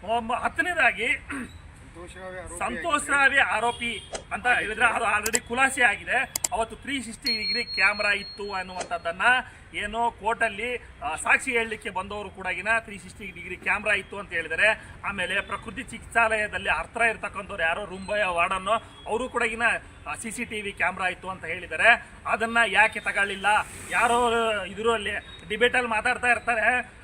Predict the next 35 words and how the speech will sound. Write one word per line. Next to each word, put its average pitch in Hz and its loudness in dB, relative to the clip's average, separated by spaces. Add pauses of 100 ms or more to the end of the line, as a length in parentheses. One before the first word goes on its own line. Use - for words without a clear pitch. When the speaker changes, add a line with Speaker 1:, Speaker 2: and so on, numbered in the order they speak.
(140)
Speaker 1:
ಅವತ್ತು, 220 0 (200)
ಆ, 175 -2
ಸಿ 277 0
ಸಿ 277 0
ಟಿ 277 -2
ವಿ 247 -6
ಕ್ಯಾಮೆರಾವನ್ನ 240 2 (380)
ತಗೊಳ್ಳುವಂತ 285 6
ಅವಶ್ಯಕತೆ 302 2
ಇರ್ಲಿಲ್ಲ. 220 -4 (640)
ಯಾವನಾದ್ರೂ 254 4
ಲೋಫರ್, 233 0
ಯಾವನ 247 2 (140)
ಬೆಂಗ್ನನ್ 247 0
ಮಗನಿಗೆ 233 -6
ಹೋಗಿ 214 -2
ಹೇ-, 190 -4
ಕೇಳ್ರಿ, 202 -2
ಹೇಳ್ತಾರೆ, 185 2 (320)
"ಅಲ್ರಿ, 214 0
ಒಂದು 214 -4
ಅತ್ಯಾಚಾರ 240 2
ಕೊಲೆ 220 2
ಆಗಿದೆ, 214 2
ಸಿ 254 -4
ಸಿ 262 -4
ಟಿ 269 -4
ವಿ 262 -2
ಕ್ಯಾಮೆರಾವನ್ನ, 233 0 (400)
ಆ, 196 -4
ತಗ್ಸ್ಕೊಳ್ತಕ್ಕಂಥ 247 -2
ಅವಶ್ಯಕತೆ 240 0
ಇಲ್ಲ" 233 0
ಅಂತ 226 2
ಹೇಳ್ತೀರಾ. 220 -4